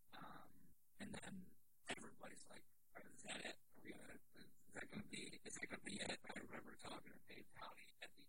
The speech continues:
end of when the wagon came to get me at mile eighty-six. I crashed, um, and they're like, "Yeah, it's, you're based on that." You know,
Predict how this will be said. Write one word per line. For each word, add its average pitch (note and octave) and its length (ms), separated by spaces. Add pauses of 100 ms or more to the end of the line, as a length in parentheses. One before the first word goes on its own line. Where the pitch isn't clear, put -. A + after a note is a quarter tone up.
end - 120
of - 120
when - 160
the - 120 (160)
wagon - 360
came - 120
to - 160
get - 120 (120)
me - 80 (280)
at - 120
mile - 260 (100)
eighty-six. - 880
I - 80 (160)
crashed, - 520 (320)
um, - 280 (800)
and - 320 (640)
they're - 160
like, - 200
"Yeah, - 240
it's, - 280
you're - 160
based - 320
on - 80 (120)
that." - 240
You - 120
know, - 40